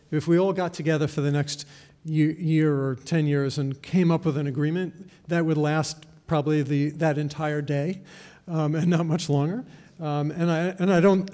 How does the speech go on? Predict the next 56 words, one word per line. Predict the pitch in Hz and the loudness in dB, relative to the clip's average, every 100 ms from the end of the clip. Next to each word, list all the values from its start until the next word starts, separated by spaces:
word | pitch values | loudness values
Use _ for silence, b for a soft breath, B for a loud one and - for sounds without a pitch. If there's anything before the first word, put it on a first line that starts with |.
| 175 | -10
I | 185 180 | 0 4
don't | 196 | 4
foresee | 190 - - 180 - 196 | 2 0 4 4 2 -4
a | |
time | 180 180 165 156 | -2 -2 -2 0
when | 156 147 151 | 0 -2 -4
we | 170 160 | -2 0
will | 151 | 0
ever | 147 156 196 | 0 0 0
come | 190 180 165 | -2 -4 -4
to | 160 143 147 147 | -2 -2 -2 -6
a, | |
a | 147 | -4
complete | 165 - 160 147 | -4 -2 -2 -2
agreement | 143 147 156 | -2 -4 -4
about | 160 165 | -6 -8
these | 180 180 | -8 -8
things. | - 240 285 180 | -8 -8 -8 -10
And | 165 | -4
so, | 175 165 B B B | -2 -2 B B B
so | - 214 | -2 2
we | 175 170 214 | 2 4 4
have | 208 | 6
to | 208 | 4
understand | 190 185 226 180 | 2 0 -2 -2
that. | 139 - | -6 -12
We | 190 180 | -4 -4
have | 175 | -2
to | |
understand | 180 170 - 196 175 | -2 -2 -4 -4 -2
that | 143 143 | -4 -4
this | 151 156 | -6 -6
is | 135 | -4
an | 147 | -4
ongoing | 143 170 165 160 | -2 -2 0 -2
process, | 151 156 156 262 254 | -2 -4 -4 -6 -4
and, | 170 151 151 B B - | -2 -2 -4 B B -6
and | 175 170 156 - | 0 0 -2 -8
forums | - 202 214 202 185 | 2 4 4 2 2
like | 165 | 0
this | 143 185 185 | 2 2 2
are | 185 160 156 | -2 0 0
essential | 170 - - 196 196 156 | -2 -2 2 2 0 -4
to | - | -4
the | 143 | -8
process. | - 156 135 - 147 | -6 -6 -6 -10 -10
It's | 160 139 | -8 -2
not | 190 | 0
like | 185 151 | 0 0
there's | 160 139 | -2 -4
a | |
decision | 147 156 - 165 160 | -8 -8 -6 -6 -6
and | 143 | -8
we | 139 143 | -8 -6
do | 151 | -4
that. | 143 139 127 | -4 -6 -12